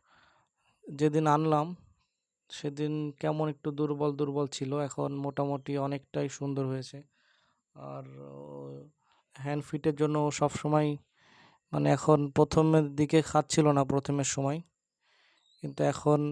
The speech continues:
এই যে দেখুন, এই যে দেখুন খাওয়ার জন্য কেমন করছে। প্রথমে কিন্তু ও খাচ্ছিলই না, আমাদের অনেক কষ্ট হয়েছে দুই তিন দিন, কিন্তু এখন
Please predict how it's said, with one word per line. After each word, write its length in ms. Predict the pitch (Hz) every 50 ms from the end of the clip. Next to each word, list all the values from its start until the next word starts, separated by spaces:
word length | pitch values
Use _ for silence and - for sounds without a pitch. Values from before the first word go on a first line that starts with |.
| 151 170 _ _ - 143
এই 60 | 135 127
যে 80 | 135
দেখুন, 320 | 123 131 127 - - 127 120 117 - _ _ _ _ _ _ _ - _ _ _ _ _ _ _ _ _ _
এই 40 | 147 135
যে 60 | 143 139 139
দেখুন 220 | 147 135 - 160 170 170 -
খাওয়ার 240 | - 151 151 151 147 139
জন্য 200 | 147 147 143 143
কেমন 240 | 135 143 139 139 135 127 -
করছে। 260 | 131 127 - - - 123 117 - _ _ _ _ _ _ _ _
প্রথমে 300 | - 151 - 170 165 165 160
কিন্তু 280 | 165 165 156 - 175 170 170
ও 20 | 175 160 -
খাচ্ছিলই 580 | - 160 156 - - - 180 180 175 175 170 165 147
না, 60 | 131 117 120 135
আমাদের 260 | 147 147 143 147 151 156 160
অনেক 140 | 165 160 - -
কষ্ট 180 | 160 - - - -
হয়েছে 200 | 160 147 - 156 151
দুই 160 | 143 147 143
তিন 160 | 135 139 143 143 139
দিন, 100 | 160 185 214 - _ _ _ _ _ _ _ _ _ _ _ _
কিন্তু 180 | 156 156 156 165 165 156
এখন 240 | - - 170 170